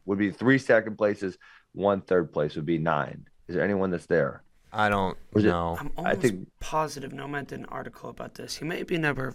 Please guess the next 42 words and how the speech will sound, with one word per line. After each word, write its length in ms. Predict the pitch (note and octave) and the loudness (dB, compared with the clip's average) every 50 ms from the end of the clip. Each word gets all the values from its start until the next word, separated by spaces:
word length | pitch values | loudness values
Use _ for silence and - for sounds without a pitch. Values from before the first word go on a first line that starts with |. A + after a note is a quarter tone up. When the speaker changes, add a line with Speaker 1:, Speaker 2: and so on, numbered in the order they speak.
| - - _ _ - | -10 -18 _ _ -2
Speaker 3:
published 460 | - - C3 B2+ B2+ B2 - - - | -2 0 0 -2 -4 -4 -4 -4 -2
it. 100 | B2+ C3 | -2 -2
He 80 | B2+ A#2+ | -2 -4
called 220 | - D#3+ E3+ E3 | -2 0 0 2
it 140 | D3+ A#2 - | 0 0 2
Golf 220 | - C3+ C3+ - - | 2 2 2 2 -2
Score 320 | - - - B2 B2 B2 | -4 -6 -4 -2 -2 0
by 100 | - C#3 | 2 0
Speaker 2:
Well, 60 | B2+ - | 0 0
it 40 | |
Speaker 3:
four-time 300 | - C3 C3 - B2+ B2 | 0 -4 -4 0 4 6
Speaker 2:
was 120 | C3+ C3 A#2+ | 6 6 8
right 240 | C3+ C3+ C3+ B2+ B2 | 8 6 6 6 4
there. 120 | D#3 E3+ D#3+ G#2+ | 4 6 6 4
Speaker 3:
All-Americans. 340 | G2 - - - - - - - | 2 0 -6 -12 -14 -14 -12 -8
Was 140 | C3+ C3+ C#3 | -8 -6 -4
it? 200 | D#3+ E3 - - - - - | -4 -4 -4 -6 -10 -4 0
Speaker 2:
Well, 100 | A2+ A2+ | 2 4
there's 180 | A#2 A#2+ A#2 | 4 4 6
one 140 | C3 C#3 C#3 | 4 4 4
that 80 | C3 A#2 | 4 2
said 220 | - B2+ A2+ F#2+ | 2 0 0 2
Golf 220 | F2+ G#2+ A2+ A2+ - | 4 4 4 4 2
Score, 360 | - - - - C2 - - - | -2 -10 -8 -6 -6 -6 -6 -6
and 80 | - G2+ | -6 -6
it 40 | F#2+ | -4
was 100 | F2+ F#2+ | -4 -4
in 100 | F#2 F2 | -4 -4
draft 280 | F2+ F#2 F2+ - - | -2 -2 -2 -4 -6
mode. 200 | - - - - - - - - - - - - - _ - - - - - | -10 -12 -12 -12 -16 -18 -16 -16 -16 -16 -18 -20 -20 _ -16 -10 -4 -2 0
Speaker 1:
Yeah, 320 | - F#2 F#2+ F2+ E2+ D#2+ D#2+ | 2 4 6 6 6 6 6
there 160 | E2+ F2+ F2+ | 4 4 4
you 60 | E2+ | 4
go. 120 | D#2+ D#2 D#2 | 2 2 4
That 180 | F2+ E2+ C#2+ A1+ | 4 4 4 2
one. 200 | D2 C2+ B1+ - _ _ _ _ _ _ _ _ _ _ _ _ _ _ _ _ - | 0 -6 -8 -12 _ _ _ _ _ _ _ _ _ _ _ _ _ _ _ _ -20
Speaker 2:
It's 100 | - - | -20 -4
probably 240 | - - C3 B2 B2+ | 2 6 6 8 8
next 320 | A#2+ A#2 A#2 A2+ - - | 8 6 4 4 2 -2
to 300 | - G#2+ G2+ F#2+ D2+ - - | 2 4 4 4 4 2 2
all 280 | - G#2+ G#2+ G#2 G#2 G#2 | 4 4 6 6 6 4
the, 340 | G2 G#2 G2+ G2 F#2+ G2+ | 2 2 2 2 2 0